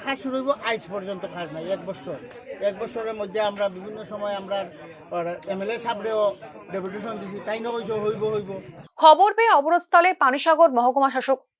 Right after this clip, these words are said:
Speaker 2: উপস্থিত হয়ে বলেন, এই এলাকা থেকে উক্ত রাস্তাটি নিয়ে ওনার নিকট কোনো প্রকার দরখাস্ত দেওয়া হয়নি।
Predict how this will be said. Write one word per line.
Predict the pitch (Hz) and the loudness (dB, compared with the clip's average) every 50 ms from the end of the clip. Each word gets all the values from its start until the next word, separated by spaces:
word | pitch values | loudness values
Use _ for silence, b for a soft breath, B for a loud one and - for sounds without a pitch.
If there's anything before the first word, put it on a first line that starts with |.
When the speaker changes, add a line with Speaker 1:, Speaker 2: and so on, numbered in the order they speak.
| - 226 | -2 0
Speaker 2:
উপস্থিত | 226 - 311 294 - - 330 - - | 2 2 2 0 0 -4 -6 -2 0
হয়ে | 294 254 196 202 | 2 4 4 4
বলেন, | 196 226 294 349 B B B B B B B 269 | 6 6 4 2 B B B B B B B 4
এই | 285 302 - 285 | 6 6 6 6
এলাকা | 285 302 302 - 359 | 6 6 8 6 6
থেকে | 330 370 359 - 392 403 - - 294 | 4 4 2 0 0 0 0 0 -2
উক্ত | 262 - - 349 | -4 -2 0 2
রাস্তাটি | 339 294 247 233 - - 254 277 277 254 | 6 6 6 4 4 0 -2 -2 -2 -2
নিয়ে | 240 240 302 403 370 - | 0 0 0 0 0 0
ওনার | 247 254 254 262 262 247 226 220 | 0 4 4 4 4 4 2 -2
নিকট | 233 226 - 302 330 349 - b b b b | -2 6 8 10 10 10 8 b b b b
কোনো | b 285 277 294 285 | b 4 6 6 4
প্রকার | 285 302 294 311 311 262 | 2 4 8 8 8 8
দরখাস্ত | 226 233 214 220 220 - 285 277 - - 370 311 | 8 6 6 6 4 2 0 0 0 0 2 2
দেওয়া | 226 196 202 202 | 2 2 4 4
হয়নি। | 202 196 185 190 | 4 2 2 -2